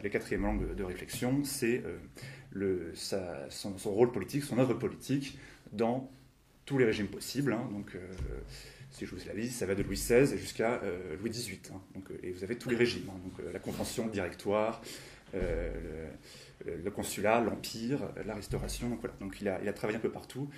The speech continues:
Donc, voilà, c'est, c'est mes quatre angles de réflexion. J'aurais pas, évidemment, pas le temps de toucher à tout. Donc, euh, voilà. Et les,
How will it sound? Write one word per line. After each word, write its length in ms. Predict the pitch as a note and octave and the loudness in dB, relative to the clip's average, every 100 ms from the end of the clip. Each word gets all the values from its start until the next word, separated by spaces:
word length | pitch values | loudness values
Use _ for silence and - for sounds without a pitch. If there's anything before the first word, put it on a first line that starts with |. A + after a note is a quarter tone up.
| - - | -14 -8
Donc, 80 | G#2 | 0
voilà, 100 | G2 | 0
c'est, 80 | A#2+ | 2
c'est 140 | A2 | 0
mes 80 | G#2 | 4
quatre 200 | B2 C3 | 4 6
angles 100 | A2+ | 4
de 40 | |
réflexion. 520 | G#2 G2+ - C3+ C#3+ - - - | 4 2 0 2 2 0 -8 -4
J'aurais 200 | G#2+ G#2 | 2 4
pas, 100 | A2+ | 4
évidemment, 200 | G#2 A2+ | 4 4
pas 80 | G#2+ | 2
le 60 | |
temps 100 | A#2+ | 2
de 80 | G#2 | 2
toucher 280 | - - A2+ | 2 4 4
à 80 | G2 | 4
tout. 300 | - D3+ F3+ - - - | 4 2 0 -4 -10 2
Donc, 140 | G2+ - A#2+ | 4 6 6
euh, 80 | G2+ | 6
voilà. 380 | G#2 B2+ F3 - | 8 8 6 4
Et 60 | |
les, 120 | G#2+ | 0